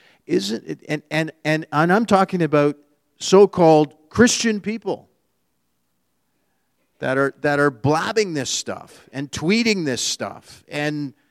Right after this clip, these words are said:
Snapchatting this stuff and Facebooking this stuff. And I, I, Paul says that is not the attitude we are to have as the people of the Spirit.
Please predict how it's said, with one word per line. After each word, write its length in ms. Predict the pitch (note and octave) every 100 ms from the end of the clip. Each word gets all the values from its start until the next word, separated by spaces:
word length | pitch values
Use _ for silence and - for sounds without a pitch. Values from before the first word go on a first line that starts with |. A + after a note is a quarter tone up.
| _ _ _ _ -
Snapchatting 1000 | - F3 G3 A3+ - - F3+ D#3 C#3 B2+
this 180 | A#2+ A2+
stuff 600 | - - A2 F#2+ - C3
and 340 | C3 C3 C#3+ _ _ _ -
Facebooking 800 | A3 A#3 D3 C#3 F3+ - D3 C3
this 160 | C3
stuff. 560 | B2 - - A2 D#2 -
And 160 | C#3+ D#3
I, 160 | F3+ -
I, 100 | D#3+ _ _ _ _ _ _ _ _ _ _ _ _ _
Paul 320 | D#3+ A3 C4+
says 360 | - A3 D3+
that 300 | A#2+ G#3 A#3+
is 200 | C#4 A3
not 340 | E3 G3+ A3+ -
the 180 | B3 A3+
attitude 560 | G3+ C4+ - G3 G3+
we 200 | F3+ G3
are 100 | G3
to 180 | G3+ G#3
have 380 | G3 B3 B3+ F3+
as 160 | F3+
the 100 | F#3
people 380 | G3+ F3 E3 F3+
of 140 | E3 E3
the 80 |
Spirit. 640 | G3+ - C#4 C#4+ E3+ -